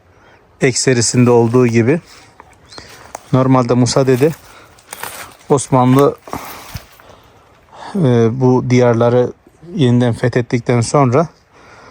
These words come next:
Kafkaslardan, işte Kars tarafından da Ali oğulları diyorlar. E, Musa dedemizin babasına, sülalesine. E, babasının ismi Ali, Ali dede. Ali dedenin oğlu Musa. E,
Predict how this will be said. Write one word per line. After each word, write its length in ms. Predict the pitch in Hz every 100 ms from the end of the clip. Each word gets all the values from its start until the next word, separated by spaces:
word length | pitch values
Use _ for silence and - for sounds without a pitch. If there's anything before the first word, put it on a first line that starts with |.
| - -
Kafkaslardan, 840 | 143 - 147 127 127 110 123 151 -
işte 360 | 165 - 123 - _
Kars 220 | - 135
tarafından 600 | - 123 117 117 123 139
da 140 | 156 156 - _ _ _ _ - - _ -
Ali 200 | 135 135
oğulları 460 | 135 131 131 127 117
diyorlar. 440 | 107 98 98 - - - -
E, 180 | 123 110
Musa 300 | 110 113 110
dedemizin 560 | 107 113 107 110 110 - _ _ _ _ _ _ _ _ _ -
babasına, 520 | 113 113 - 113 107
sülalesine. 760 | - 117 113 107 - 120 160 - _ - _ 123
E, 320 | 110 110 107
babasının 440 | 113 110 - 117
ismi 280 | 110 - 123
Ali, 300 | 110 117 165
Ali 240 | 147 110
dede. 300 | 110 107 156 - _ _ _ _ - - - _ _ _ _ _ _ - - - -
Ali 260 | 190 135
dedenin 320 | 127 123 120 120
oğlu 200 | 131 135
Musa. 380 | 131 - 127 98 - -
E, 60 | -